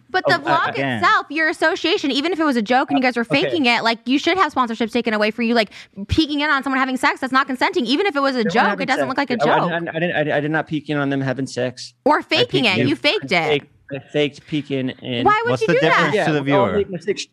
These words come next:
Speaker 2: Trisha, I mean, why did, why have you guys done the things that you have done? We make mistakes, you know. I'm not gonna get into
Speaker 3: That's
Speaker 2: detail,
Speaker 3: fine. I'm
Speaker 2: but
Speaker 3: happy with you owning the mistakes.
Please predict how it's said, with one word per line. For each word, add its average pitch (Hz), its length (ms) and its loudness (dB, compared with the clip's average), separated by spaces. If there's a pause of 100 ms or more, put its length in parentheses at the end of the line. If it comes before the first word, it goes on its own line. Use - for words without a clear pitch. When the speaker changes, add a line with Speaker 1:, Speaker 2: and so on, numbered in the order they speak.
Speaker 2:
Trisha, 156 300 -2 (320)
I 180 100 2
mean, 202 180 0
why 220 200 2
did, 233 220 -4
why 202 220 0
have 226 140 0
you 220 120 -6
guys 185 460 0 (360)
done 196 340 -4
the 196 100 -4
things 202 240 -4
that 196 80 -6
you 202 120 2
have 139 160 0
done? 120 360 -2 (140)
We 165 200 -2
make 214 220 2
mistakes, 190 580 -4
you 139 80 -2
know. 156 140 0
I'm 175 80 -4
not 190 100 0
gonna 175 140 -6
get 165 240 -2
into 180 120 -4
Speaker 3:
That's 156 140 0
Speaker 2:
detail, 165 220 -4
Speaker 3:
fine. 135 300 2
I'm 123 180 2
Speaker 2:
but 110 80 -2
Speaker 3:
happy 165 280 -2
with 160 160 0
you 135 120 0
owning 131 400 -2
the 120 100 -2
mistakes. 120 480 -2